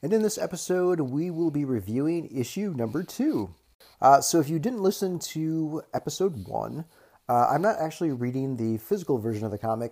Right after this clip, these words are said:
I'm actually reading the digital version, uh, on Comixology on my, uh, H D Kindle Fire, uh, the ten-inch version. Uh, the ten-inch version, by the way, is pretty ideal for,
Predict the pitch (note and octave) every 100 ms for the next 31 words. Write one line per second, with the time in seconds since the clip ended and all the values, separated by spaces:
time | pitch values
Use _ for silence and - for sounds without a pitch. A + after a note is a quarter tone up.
0 | - B2 A#2+ A#2 - C3 A#2 A#2+ A#2 A#2
1 | A#2 A2 A2 A2 G2 - - G#3+ D3+ A#2+
2 | G2+ G#2+ G2 A2 A2+ - - - _ A2
3 | A2+ A2 B2 B2 - A#2 A#2 - A2+ A#2
4 | A#2 A#2 A#2+ A2+ _ _ _ - A2+ A2+
5 | A2+ A2 G#2+ A2+ A2 A2+ A#2 A#2+ - -
6 | _ - C#3+ - C#3 C#3 C3 - C#3 C3+
7 | - B2 B2+ B2+ B2 - - - A#2 A#2
8 | A2+ C3+ C3+ - C3+ B2 C3 C3 - -
9 | - C3+ C3+ C3+ A#3 C4+ C3 D3 C3+ B2+
10 | B2 A#2 A#2 A#2+ B2 G2+ F#2+ - _ _
11 | - - - F3 G3 - G3 D3 A2+ B2
12 | D3+ E3+ - D3 D#3 D#3+ E3 E3+